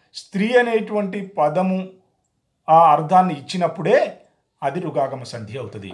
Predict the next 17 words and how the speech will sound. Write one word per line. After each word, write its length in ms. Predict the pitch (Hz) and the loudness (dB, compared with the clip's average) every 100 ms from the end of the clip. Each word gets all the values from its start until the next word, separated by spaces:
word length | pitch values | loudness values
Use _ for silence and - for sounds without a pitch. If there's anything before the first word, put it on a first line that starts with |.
| - | -4
కేవలం 360 | 151 170 175 | 0 2 2
రాలు 360 | 147 139 160 196 | 4 6 6 4
ఉన్నంత 300 | 180 151 139 | 0 -4 -8
మాత్రాన 420 | 147 131 - 127 | -10 -10 -10 -14
అది 300 | 120 170 - _ _ | -12 -12 -14 _ _
రుగాగమ 380 | 143 131 123 123 | -8 -4 -4 -4
సంధి 340 | 117 113 107 180 | -8 -10 -10 -8
కాదు. 760 | 123 95 85 110 107 87 - _ _ _ _ - | -6 -8 -10 -12 -12 -14 -20 _ _ _ _ -16
ఇప్పుడు 380 | - 139 135 - | -10 -6 -6 -6
మూడో 240 | 147 170 180 | -2 4 6
అంశం 320 | 165 147 135 | 4 -2 -6
గమనించండి, 640 | 135 135 127 127 143 127 _ _ - 139 | -8 -10 -14 -12 -12 -14 _ _ -8 -6
రుగాగమ 400 | 135 151 151 135 | 2 4 4 -2
సంధిని 320 | - 127 127 | -10 -12 -12
గుర్తించడానికి. 800 | 127 127 127 127 123 127 233 294 _ _ _ - | -16 -18 -18 -10 -8 -8 -12 -16 _ _ _ -16
స్త్రీవాచకం 920 | - 196 240 262 233 226 220 220 214 | -2 2 2 4 4 4 0 -4 -4
కానిచో 840 | 160 143 156 180 135 113 113 247 | -4 -2 -2 -6 -12 -14 -12 -14